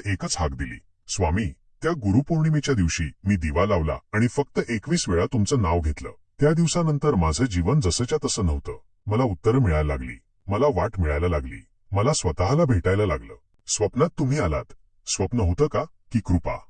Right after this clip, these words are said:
पण तुमची ती नजर, ते शब्द, "बाळा, मी आहे." तू हाक मारलीस, मी ऐकलं. त्या क्षणापासून मी माझा राहिलो नाही, मी तुमचा झालो.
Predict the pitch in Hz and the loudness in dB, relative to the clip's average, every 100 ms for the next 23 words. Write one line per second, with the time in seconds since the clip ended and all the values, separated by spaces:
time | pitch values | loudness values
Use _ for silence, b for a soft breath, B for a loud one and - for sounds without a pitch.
0 | - - 127 - 92 - 180 180 80 113 | -14 -6 -4 0 0 0 2 4 2 -2
1 | 110 - _ _ - 117 - 87 135 - | -10 -14 _ _ -2 -2 -2 -4 -6 -8
2 | _ _ _ 85 78 71 - _ _ _ | _ _ _ -6 -4 -2 -6 _ _ _
3 | _ _ 98 139 135 85 73 - _ - | _ _ 4 4 2 -2 -4 -10 _ -4
4 | 170 98 90 - 101 69 65 - - _ | 0 0 -2 -2 -2 -2 -6 -8 -10 _
5 | _ 98 95 80 101 165 _ _ 262 - | _ 2 4 2 -2 -2 _ _ -4 -2
6 | - 113 95 82 - 71 60 _ _ _ | -2 -2 0 -2 -2 -6 -12 _ _ _
7 | _ - 113 101 80 82 135 90 90 131 | _ -2 2 4 2 0 0 2 2 0
8 | 67 65 - _ _ 110 127 95 87 156 | -2 -6 -14 _ _ 0 2 2 2 0
9 | 127 71 60 | 0 -2 -4